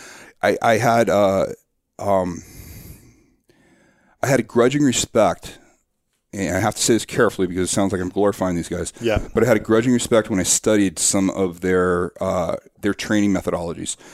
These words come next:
Speaker 1: And I don't mean training methodologies just there, but training methodologies from even an entrepreneurial standpoint.
Speaker 2: Mm-hmm.
Speaker 1: The books they read, all the same books that every entrepreneur reads. You know, they'll
Speaker 2: Yeah.
Speaker 1: be like,
Speaker 2: Forty-eight
Speaker 1: Forty-eight
Speaker 2: Laws of
Speaker 1: Laws of Power,
Speaker 2: Power. <laughs>
Speaker 1: the, the Prince, you know, they'll, they'll sit there and look at abnormal psychology,
Speaker 2: Uh-huh.
Speaker 1: all the things that we do.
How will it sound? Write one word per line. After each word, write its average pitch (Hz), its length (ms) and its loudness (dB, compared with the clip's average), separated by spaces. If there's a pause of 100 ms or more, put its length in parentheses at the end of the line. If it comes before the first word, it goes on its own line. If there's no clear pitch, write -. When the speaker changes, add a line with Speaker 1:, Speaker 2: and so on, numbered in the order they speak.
(140)
Speaker 1:
And 104 100 0
I 120 40 4
don't 123 100 2
mean 117 100 2
training 110 260 0
methodologies 92 400 -2
just 87 120 -8
there, 107 100 0
but 87 140 -6
training 120 320 0
methodologies 101 480 0
from 95 520 -2
even 113 200 0
an 101 60 2
entrepreneurial 98 600 -2
standpoint. 120 440 -2
Speaker 2:
Mm-hmm. 113 180 -8 (320)
Speaker 1:
The - 60 -12
books - 280 -2
they 92 140 -2
read, - 300 -10 (440)
all 107 140 2
the 117 80 -4
same 117 200 0
books 107 280 -2
that 92 380 0
every 98 180 0
entrepreneur 87 400 -4
reads. 87 240 -2
You 92 60 -4
know, 90 80 0
they'll 90 180 0
Speaker 2:
Yeah. 101 100 -2
Speaker 1:
be 95 120 0
like, 90 240 -2
Speaker 2:
Forty-eight - 480 -2
Speaker 1:
Forty-eight 110 160 4
Speaker 2:
Laws 113 140 4
of 107 100 2
Speaker 1:
Laws - 0 -
of - 0 -
Power, 120 240 4
Speaker 2:
Power. - 100 -2 (300)
<laughs> - 0 - (100)
Speaker 1:
the, 95 60 4
the 98 140 0
Prince, - 760 -2
you 104 140 -2
know, 98 300 2
they'll, 98 200 4
they'll 95 200 0
sit - 180 -4
there 104 100 -2
and 101 60 0
look 104 100 -2
at 98 80 -2
abnormal 98 380 0
psychology, 113 760 0 (220)
Speaker 2:
Uh-huh. - 60 0
Speaker 1:
all 135 160 4
the 147 80 0
things 127 240 0
that 110 80 0
we 104 160 -2
do. 104 240 0